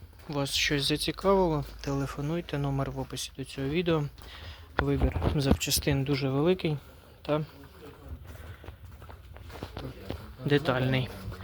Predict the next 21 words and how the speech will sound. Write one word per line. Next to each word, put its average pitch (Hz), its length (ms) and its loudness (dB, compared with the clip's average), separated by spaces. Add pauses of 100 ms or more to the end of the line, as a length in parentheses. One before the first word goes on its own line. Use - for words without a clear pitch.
(600)
Для 160 120 6
клієнтів, 160 440 6
які 143 180 -2
дивляться 147 380 2
нас 139 180 0
з 135 60 -4
Молдови, 147 380 4
Литви, 135 280 2
Латвії 135 360 4
та 143 120 0
Естонії, 190 420 6
перед 143 280 4
вами 139 260 6
номера 135 340 6
телефонів 131 500 4
перевізників, 160 680 6
з 139 60 2
якими 139 320 4
ви 131 140 6
можете 131 380 2
зв'язатися 139 640 6